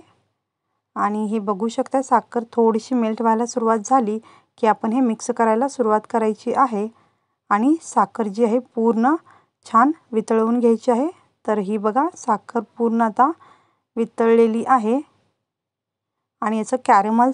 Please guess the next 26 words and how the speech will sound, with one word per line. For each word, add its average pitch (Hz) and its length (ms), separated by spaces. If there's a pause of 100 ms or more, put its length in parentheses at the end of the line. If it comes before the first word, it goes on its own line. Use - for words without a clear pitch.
तयार 220 260
झालेलं 233 360
आहे. 254 160 (1400)
तर 233 80
साखर - 420 (160)
पूर्णपणे 247 540
विरघळल्यानंतर 240 960
असं 220 240
हे 233 80
कॅरमल 226 560
तयार 226 200
झालं 240 300
की 226 160 (140)
पटकन 254 380
आपण 240 260
लगेचच 233 460
याच्यामध्ये 233 520 (580)
जी 226 160
आपण 247 340 (340)
तीळ 247 200 (120)
भाजून 226 340
ठेवली 233 260
होती 240 280 (200)
ती 226 80
टाकायची 220 540
आहे 233 260